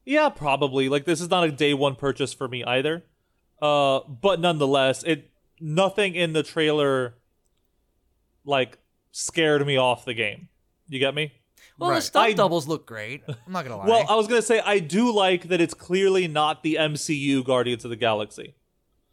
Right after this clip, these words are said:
Speaker 3: Yeah, it's very comic
Speaker 1: Yeah.
Speaker 3: heavy.
Speaker 2: They, they looked at Rocket and they were like, "What can we do to separate this design?" And they just gave him a little braid
Speaker 1: Well,
Speaker 2: in his beard.
Speaker 1: that's the
Speaker 2: <laughs>
Speaker 1: most M C U of them, is 'cause he sounds a little bit like, uh,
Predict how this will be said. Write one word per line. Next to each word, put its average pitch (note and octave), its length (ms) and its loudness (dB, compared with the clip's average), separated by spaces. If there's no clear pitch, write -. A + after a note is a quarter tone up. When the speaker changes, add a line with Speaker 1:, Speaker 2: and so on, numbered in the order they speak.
Speaker 3:
Yeah, C#3 280 2
it's C3+ 140 -4
very C3+ 480 0
comic B2+ 400 -4
Speaker 1:
Yeah. C3+ 200 0
Speaker 3:
heavy. - 280 -14
Speaker 2:
They, G#3+ 120 0
they G3+ 240 0
looked A#3+ 240 2
at A#3+ 160 2
Rocket F#3+ 440 2
and D#3+ 120 -6
they E3 60 2
were F3 140 2
like, F3+ 200 2
"What G3 140 -4
can D#4 140 -12
we C#4 100 -10
do F#3+ 220 -4
to D#3 60 -4
separate D#3+ 500 -4
this D3+ 100 -10
design?" D3+ 380 -2
And E3 100 -4
they G#3 60 0
just G3+ 240 -4
gave G#3 260 0
him G#3 120 -2
a F#3+ 60 0
little G#3 300 2
braid F3 300 2
Speaker 1:
Well, F#3 220 6
Speaker 2:
in - 40 -4
his D#3+ 180 -10
beard. E3+ 400 -4
Speaker 1:
that's G3+ 340 0
the A3 120 6
Speaker 2:
<laughs> G3 140 4
Speaker 1:
most G3+ 420 4
M F#3 220 2
C F3+ 240 -2
U F3 380 2
of D#3+ 260 0
them, A3+ 200 2
is F#3 120 0
'cause - 200 -2
he C4+ 200 2
sounds G3 480 0
a F3 40 2
little D3+ 260 2
bit B2+ 340 0
like, D3+ 360 0
uh, B2 540 2